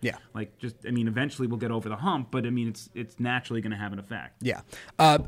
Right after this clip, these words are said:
Speaker 1: from, for the San Antonio Spurs part, uh, R C Buford did, you know, say there are still plenty of questions up there, uh, and I think when he's saying that, you're, you're talking about not just when they come back and what happens next, but the revenue side of it, like, what, what fans can expect, you know, are,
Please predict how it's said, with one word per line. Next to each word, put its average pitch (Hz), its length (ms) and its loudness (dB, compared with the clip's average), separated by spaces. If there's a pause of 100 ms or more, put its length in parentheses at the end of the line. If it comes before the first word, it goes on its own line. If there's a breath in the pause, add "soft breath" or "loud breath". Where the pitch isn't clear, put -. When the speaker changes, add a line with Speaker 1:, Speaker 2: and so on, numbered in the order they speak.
Speaker 1:
from, 208 240 6
for - 180 12
the 202 80 12
San 185 140 10
Antonio 139 280 6
Spurs 113 300 4
part, 110 340 4
uh, 120 40 4
R 131 140 4
C 139 140 2
Buford 123 300 0
did, 110 180 -2 (140)
you 127 160 -2
know, 107 100 -2
say 113 180 -2
there 117 280 0
are 123 200 2
still - 220 2
plenty 147 260 2
of 143 60 0
questions 113 720 -2
up - 200 -8
there, 98 240 -2 (220 loud breath)
uh, - 60 -2
and 110 240 2
I 98 60 -4
think - 260 -6
when 110 140 -4
he's 110 180 -2
saying 113 240 0
that, 101 180 -4
you're, 104 140 -4
you're 92 100 -6
talking 107 280 -6
about 95 140 -8
not 127 140 -4
just - 240 -6
when 113 120 -2
they 104 100 -4
come 101 220 -6
back 101 260 -6
and 104 100 -4
what 110 140 -4
happens 107 340 -6
next, 110 300 -6
but 104 180 -2 (320 loud breath)
the 135 160 2
revenue 113 380 2
side - 200 -6
of - 80 -10
it, - 80 -8
like, 107 160 -6
what, 123 220 -4
what 123 260 -4
fans 107 300 -6
can 104 140 -8
expect, - 420 -10
you 107 80 -6
know, 87 160 -8
are, 107 80 -6